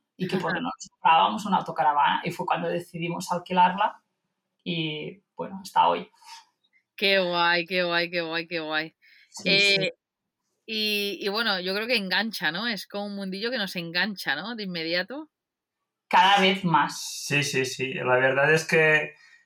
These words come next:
Speaker 3: estás terminando ya un, una salida, una, una escapada de fin de semana o el, o el viaje. Nosotros hacemos muchas escapadas el fin de semana porque por el trabajo no, no, no hay, no hay más. Y luego sí que en los,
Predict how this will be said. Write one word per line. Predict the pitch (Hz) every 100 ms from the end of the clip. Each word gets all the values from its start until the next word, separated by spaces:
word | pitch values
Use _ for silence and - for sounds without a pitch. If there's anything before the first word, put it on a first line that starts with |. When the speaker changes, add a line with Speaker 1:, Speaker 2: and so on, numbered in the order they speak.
| _
Speaker 3:
estás | 139 - 151 151
terminando | 185 180 185 185 185 185
ya | 180 180 175 175
un, | 175 165 165 170 165
una | 165 170
salida, | 170 170 165 175 165
una, | 156 165
una | 156 160 165
escapada | - 170 170 165
de | 165
fin | 180
de | 165
semana | 165 160 165 165 165 160
o | 160 147 147
el, | 147
o | 143
el | 139
viaje. | 147 160 180 175
Nosotros | 156 156 165 185
hacemos | 185 170 180 165 160 - - _ _ _ _ -
muchas | 160 185 185
escapadas | 180 185 - 185 175 151
el | 143
fin | 156
de | 160
semana | 160 165 165 127
porque | 127 123
por | 120 123
el | 120
trabajo | 123 127 139 143 143
no, | 139 135 135
no, | 135 135 131
no | 135
hay, | 131 131
no | 131
hay | 139
más. | 160 190 - _ _ _
Y | -
luego | 151 156 165
sí | 165 170
que | 175 170
en | 143 147 143
los, | 143 143 - - -